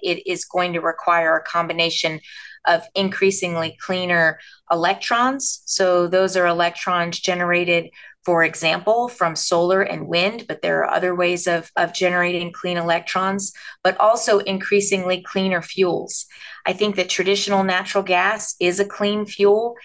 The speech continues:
and you've seen incredible progress made in our environment as we've transitioned to, uh, traditional natural gas.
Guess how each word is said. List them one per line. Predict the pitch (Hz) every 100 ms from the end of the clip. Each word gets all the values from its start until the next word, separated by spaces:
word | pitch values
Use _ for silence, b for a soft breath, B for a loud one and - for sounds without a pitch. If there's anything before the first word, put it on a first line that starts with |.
| B B
and | 175 185
you've | 190
seen | - 196 196 185 190 -
incredible | 175 170 233 247 208 196
progress | - 202 196 185 170 -
made | 180 185 180 170 - -
in | 180 175 170 165 B B -
our | 175
environment | 170 165 180 190 185 170 160 -
as | 170 -
we've | 175 170
transitioned | - 175 165 180 180 175 170 -
to, | 170 165 165 160 B B B -
uh, | 185 170 - -
traditional | - 190 190 190 190 175
natural | 170 175 - 175
gas. | 165 165 190 -